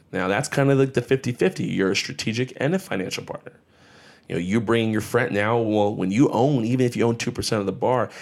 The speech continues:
every Friday and Saturday night, because you're a young guy in town, you're bringing your friends to the bar you own, to your bar, whether you have any pull there whatsoever or not. Interesting.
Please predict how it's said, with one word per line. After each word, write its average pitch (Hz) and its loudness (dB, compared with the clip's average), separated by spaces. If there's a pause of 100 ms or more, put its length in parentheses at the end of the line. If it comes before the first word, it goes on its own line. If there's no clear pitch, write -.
(160)
every 110 0
Friday 107 0
and 104 -2
Saturday 101 0
night, 110 -2
because 98 -8
you're 104 0
a 98 2
young 98 0
guy 107 0
in 95 -2
town, 127 0
you're 117 0
bringing 113 0
your 110 -6
friends 113 -4
to 131 -2
the 110 -6
bar 107 2
you 101 -4
own, 110 0
to - -6
your 107 0
bar, 107 -4 (680)
whether 104 2
you 104 2
have 113 0
any 120 0
pull 120 2
there 113 2
whatsoever 104 0
or 95 0
not. 110 -6 (1400)
Interesting. - -2